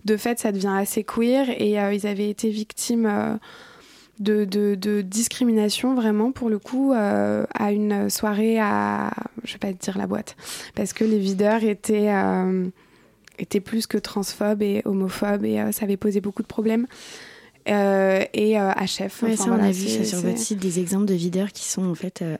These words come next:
Speaker 2: out, quoi.
Speaker 1: C'est, euh, ouais, ouais. Mais en fait, il faut, il faut se rendre compte que, euh, on s'en rend pas compte. On, en fait, souvent, nous, notre, notre objectif, c'est de,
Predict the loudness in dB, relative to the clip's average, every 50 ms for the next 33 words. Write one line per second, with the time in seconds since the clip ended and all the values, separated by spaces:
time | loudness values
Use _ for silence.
0 | -2 -2 -2 -2 -4 -6 -6 -6 -6 -6 -10 _ -14 -4 -2 -2 0 0 2 2
1 | 4 4 4 4 4 4 4 4 2 2 2 2 2 2 2 4 2 2 2 0
2 | 0 -2 -4 -4 -4 -4 -4 -4 -4 -2 0 -2 0 0 0 0 0 0 0 0
3 | 0 0 0 0 2 4 4 4 4 2 2 2 0 0 0 -2 -4 -4 -2 -2
4 | -2 0 0 0 0 0 -2 -2 0 0 0 -2 -4 -8 -12 -14 _ -20 -20 -20
5 | -18 -18 -16 -6 0 2 2 2 2 2 2 2 0 0 -2 -6 -6 -6 -4 -4
6 | -2 0 2 2 2 2 2 2 2 2 4 4 4 2 0 -2 -2 -2 -2 0
7 | 0 -2 -4 -4 -2 -2 -2 -2 -2 -2 -2 -2 -2 -2 -2 -2 0 0 2 2
8 | 2 2 2 2 0 0 0 -2